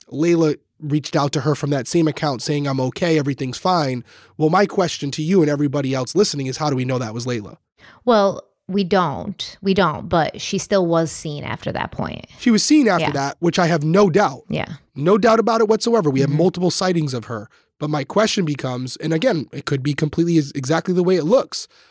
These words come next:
Speaker 1: Is this the boyfriend reaching out and saying that to make sure that her family members and friends aren't looking for her or aren't worried about her because she's telling them she's okay? Just, you know, it wasn't a FaceTime.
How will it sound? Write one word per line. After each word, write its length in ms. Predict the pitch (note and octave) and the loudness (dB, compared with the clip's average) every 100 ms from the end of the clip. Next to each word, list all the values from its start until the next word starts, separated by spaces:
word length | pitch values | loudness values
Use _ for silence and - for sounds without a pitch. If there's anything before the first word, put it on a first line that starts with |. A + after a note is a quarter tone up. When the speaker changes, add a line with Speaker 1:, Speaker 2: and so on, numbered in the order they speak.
| _ _ _ D3 | _ _ _ -6
Speaker 1:
Is 120 | C#3 | -4
this 120 | E3 | -2
the 120 | F3 | -4
boyfriend 640 | C#3 F#3 C#4 F#3 A2+ G#2+ - _ - | 0 2 2 0 -6 -10 -18 _ -4
reaching 320 | D3+ D3 D#3 | -2 0 0
out 180 | C#3 - | -2 -4
and 120 | C#3+ | -6
saying 300 | D3+ C3+ B2 | -2 -2 -4
that 220 | B2 A2 | -6 -8
to 340 | - D3+ D3 C#3+ _ _ _ _ - - D3+ | -4 0 0 -2 _ _ _ _ -20 -20 -18
make 320 | C3+ C#3 D#3 | -8 -2 -2
sure 200 | - E3 | 0 -2
that 180 | D#3+ D#3 | 0 0
her 140 | D#3+ D3 _ - | -2 -4 _ -6
family 240 | D3+ D#3 | -2 0
members 320 | D#3 D#3+ D3+ D3+ | 0 0 0 0
and 100 | C#3+ | -2
friends 260 | E3+ D#3+ | -2 0
aren't 200 | D3+ D#3+ | -2 0
looking 280 | F#3+ A#3+ F3+ | 0 0 -4
for 260 | - C3+ A#2 | -4 -6 -4
her 80 | |
or 140 | A#2+ B2 | -4 -4
aren't 160 | D3 | -4
worried 240 | D3 A3+ G3+ | 2 2 2
about 280 | C3+ A#2 A#2+ | 0 -4 -6
her 40 | |
because 460 | B2 - C3+ B2+ - - - - | -8 -4 -4 -4 -6 -14 -20 -10
she's 240 | D3+ D3 | -6 -4
telling 300 | - D3 D3 | -2 0 0
them 120 | D3 | -2
she's 240 | - C#3 C3+ | -2 -2 -2
okay? 320 | C3 D#3+ A#2+ - - - | 0 -2 -2 -10 -16 -2
Just, 180 | - C#4 | 0 4
you 60 | |
know, 120 | G#3+ | 4
it 80 | G3+ | 4
wasn't 220 | G3 G#3+ | 4 4
a 60 | A3+ | 4
FaceTime. 600 | G3+ G#3 - F#3+ F#3+ | 4 2 2 2 2